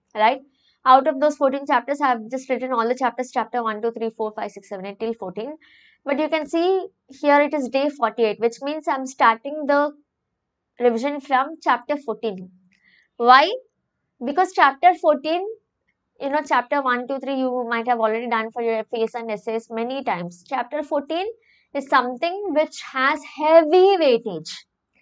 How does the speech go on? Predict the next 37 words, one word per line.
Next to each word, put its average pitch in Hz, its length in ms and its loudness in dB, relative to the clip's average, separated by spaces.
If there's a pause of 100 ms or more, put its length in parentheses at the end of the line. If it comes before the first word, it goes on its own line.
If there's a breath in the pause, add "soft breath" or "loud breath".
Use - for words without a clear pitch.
(520)
Okay, 294 260 -2
chapter 269 320 0
fourteen, 277 500 -2
always 254 580 2
you 277 200 -4
get 262 180 0
heavy 233 320 0
weightage 269 480 2
questions 226 380 -4
in 214 140 -4
this. 185 220 -8 (280 soft breath)
So 277 200 4
let 262 340 2
me 294 160 -6
start 269 400 2
with 277 140 -4 (220)
the 240 160 -4
topic 254 460 4
which 262 240 -4
has 247 300 0 (160)
very 269 420 2
heavy 262 260 -2
weightage, 226 400 0 (340)
which 233 160 -2
is, 311 160 0
uh, 233 160 2 (120)
chapter 214 320 0 (140)
fourteen. 180 440 -4 (280)
Okay, 247 240 -2 (180)
clear 277 240 2
everyone? 294 460 0 (580)
So - 180 -8
let 226 240 0
me 262 500 -6 (220)
adjust 240 420 -4
my 220 200 -4
video. 220 420 -2